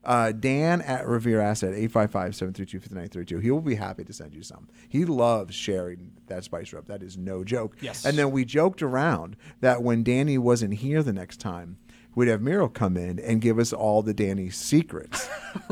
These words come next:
Speaker 2: Right. She spilled the Danny tea, as
Speaker 1: Well,
Speaker 2: it
Speaker 1: here's
Speaker 2: were.
Speaker 1: the thing. I don't think Muriel would enjoy that.
Speaker 2: No.
Speaker 1: But I, I, but I, I will share this with you. So two weeks ago, I didn't, I was saving it for this show 'cause I knew Danny wouldn't be here.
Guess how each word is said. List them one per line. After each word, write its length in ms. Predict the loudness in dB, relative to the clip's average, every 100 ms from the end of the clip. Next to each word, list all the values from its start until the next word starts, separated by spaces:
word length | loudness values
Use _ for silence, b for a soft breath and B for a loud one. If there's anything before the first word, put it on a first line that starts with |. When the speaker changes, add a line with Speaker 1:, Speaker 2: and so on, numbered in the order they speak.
| -4
Speaker 2:
Right. 320 | -4 -4 -6 -8
She 140 | -12
spilled 280 | -4 -2 0
the 60 |
Danny 260 | 0 2 2 2
tea, 280 | 0 0 -2
as 80 |
Speaker 1:
Well, 80 | 0
Speaker 2:
it 40 | 2
Speaker 1:
here's 200 | 2 2
Speaker 2:
were. 80 | 0
Speaker 1:
the 60 |
thing. 160 | 0 2
I 100 | 2
don't 180 | 2 2
think 200 | -2 0
Muriel 260 | 2 2
would 140 | 0 -4
enjoy 260 | -6 -10
that. 220 | -16 -20 -20 -14 -8
Speaker 2:
No. 260 | -6 0
Speaker 1:
But 260 | 6 6 6
I, 320 | 0 0 0
I, 40 | 0
but 340 | 4 4 4 -4 -12 -2
I, 240 | 2 2 2
I 120 | 2
will 220 | 2 2
share 280 | 0 2 2
this 240 | 2 -2 -4
with 160 | -6
you. 80 | -4
So 280 | 0 2 2 0 -8
two 220 | 2 4
weeks 340 | 4 0 0
ago, 180 | 0 4
I 80 | 4
didn't, 220 | 4 0 0
I 340 | 0 2 2
was 160 | 4 2
saving 480 | 2 0 2 2 -2
it 140 | -4 0
for 160 | 0
this 240 | 2 2 2
show 240 | 2 2
'cause 160 | 2 0
I 60 |
knew 120 | 2 4
Danny 280 | 4 4
wouldn't 240 | 4 2 2
be 100 | 0
here. 160 | 0